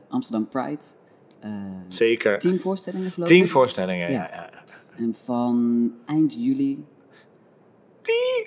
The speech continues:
Speaker 2: drieëntwintig, nou, tweeëntwintig juli, geloof ik, tot drie augustus.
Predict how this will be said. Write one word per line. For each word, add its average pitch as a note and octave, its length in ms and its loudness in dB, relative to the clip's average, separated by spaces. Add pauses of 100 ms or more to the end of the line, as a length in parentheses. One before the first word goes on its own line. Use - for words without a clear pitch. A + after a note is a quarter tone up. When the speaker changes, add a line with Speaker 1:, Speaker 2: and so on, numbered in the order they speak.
(120)
Speaker 2:
drieëntwintig, F#3+ 760 4
nou, D#3 140 8
tweeëntwintig G#3 640 8
juli, F#3 260 4
geloof E3+ 340 8
ik, E3 120 2
tot D3 260 6
drie D3+ 420 0
augustus. A2+ 680 4